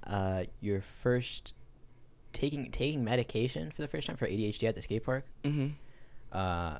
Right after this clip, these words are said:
Speaker 1: but I, could you talk about that a little bit more?
Speaker 2: Uh, shit, yeah.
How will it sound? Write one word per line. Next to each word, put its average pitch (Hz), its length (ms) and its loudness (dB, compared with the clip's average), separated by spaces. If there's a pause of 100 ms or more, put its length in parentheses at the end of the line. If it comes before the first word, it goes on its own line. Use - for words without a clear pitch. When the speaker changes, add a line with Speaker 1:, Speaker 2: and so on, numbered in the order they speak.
(240)
Speaker 1:
but - 180 2
I, 104 100 2 (420)
could 135 140 0
you 196 60 -4
talk 147 340 0
about 190 220 0
that - 140 -6
a - 20 -6
little 202 200 -6
bit 185 120 -6
more? 185 280 -8 (360)
Speaker 2:
Uh, 135 600 12
shit, 135 500 8
yeah. 127 440 10